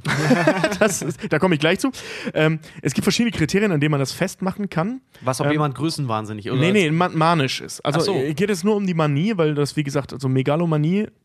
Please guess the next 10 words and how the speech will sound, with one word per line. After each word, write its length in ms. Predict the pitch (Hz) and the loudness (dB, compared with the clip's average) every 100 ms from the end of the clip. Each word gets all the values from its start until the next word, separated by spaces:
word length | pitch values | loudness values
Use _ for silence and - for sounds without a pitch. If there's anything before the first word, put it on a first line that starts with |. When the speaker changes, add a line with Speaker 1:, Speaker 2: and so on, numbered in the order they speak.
| - | -6
Speaker 1:
Größenwahn 480 | 151 175 160 151 165 | -4 -2 0 0 -2
ist 160 | - | -6
eben 200 | - 131 | -4 -4
ein 40 | 123 | -4
Teil 200 | 127 165 | -4 -4
davon. 380 | 190 196 226 233 - - - - - - - - | -2 -2 -4 -8 -20 -20 -20 -20 -20 -20 -14 0
Und, 460 | 139 143 143 - - | 2 2 0 -2 -2
ähm, 460 | 131 131 131 127 - - | 0 0 -2 -4 -6 -4
so 140 | 127 | 0
Manie 340 | 135 139 180 | 2 2 0